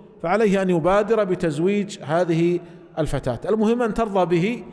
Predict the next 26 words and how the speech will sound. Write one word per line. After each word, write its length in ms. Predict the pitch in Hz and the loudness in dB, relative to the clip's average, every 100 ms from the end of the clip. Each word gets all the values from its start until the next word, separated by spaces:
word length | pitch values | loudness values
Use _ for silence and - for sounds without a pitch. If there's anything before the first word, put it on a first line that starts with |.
| - - - - - | -20 -20 -20 -20 -2
وألا 420 | 208 226 269 247 | 0 2 2 2
يكون 240 | 202 226 220 | 0 -2 -2
فيه 200 | 220 214 | 0 0
مطعن 320 | 226 208 196 | 0 0 -2
شرعي، 380 | 202 175 120 110 - - - - _ _ _ | 0 -2 -2 -8 -14 -20 -20 -20 _ _ _
فإذا 260 | 208 240 226 | -2 0 2
رضيت 360 | 233 202 180 | 4 2 2
به 180 | 165 151 | 0 2
ولم 280 | 180 233 220 | 2 2 0
يكن 180 | 196 175 | 0 0
فيه 180 | 170 | 2
مطعن 380 | 170 - 180 165 | 2 0 0 0
شرعي 460 | 143 165 151 214 254 - - - - _ _ | 0 -2 0 0 -2 -10 -20 -20 -20 _ _
فيزوجها. 880 | - 202 226 220 214 233 262 202 151 | -2 0 2 0 0 2 0 0 0
هو 180 | 160 214 | 4 4
أم-، 220 | 202 233 | 2 2
هو 140 | 226 | 2
مؤتمن 480 | 214 226 226 254 233 | 2 0 0 0 0
على 180 | 180 190 | 0 0
هذه 340 | 165 208 190 | 0 0 0
الفتاة، 440 | 165 156 143 190 139 - - - - _ _ _ _ _ _ _ _ _ _ _ _ _ _ _ | 0 -2 -2 -2 -4 -10 -20 -20 -20 _ _ _ _ _ _ _ _ _ _ _ _ _ _ _
وليست 720 | 156 170 185 185 240 247 233 202 | -2 2 2 4 2 2 0 2
الولاية 380 | 190 202 220 | 2 4 2
هنا 440 | 170 185 214 214 214 | 2 0 0 0 -2
ولاية 400 | 175 180 196 202 | -2 0 2 2
تسلط، 840 | 165 170 - 208 190 143 - - | 0 -2 -2 2 2 2 -2 -14